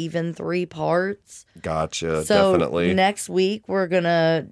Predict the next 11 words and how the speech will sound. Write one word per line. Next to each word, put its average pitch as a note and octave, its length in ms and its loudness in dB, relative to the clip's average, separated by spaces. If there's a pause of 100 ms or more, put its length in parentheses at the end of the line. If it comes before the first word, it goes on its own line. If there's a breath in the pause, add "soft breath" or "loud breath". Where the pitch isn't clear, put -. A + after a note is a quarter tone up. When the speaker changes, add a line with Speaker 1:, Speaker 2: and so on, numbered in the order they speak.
(160)
Speaker 1:
release E3+ 460 0
part G3+ 300 -2
two, E3 460 0 (460)
and D#3+ 480 4
I'll D#3 160 4
have E3+ 200 0
a D#3 60 -2
solid D#3+ 520 0
answer D3+ 460 -2
on C#3+ 200 0
whether C#3+ 480 0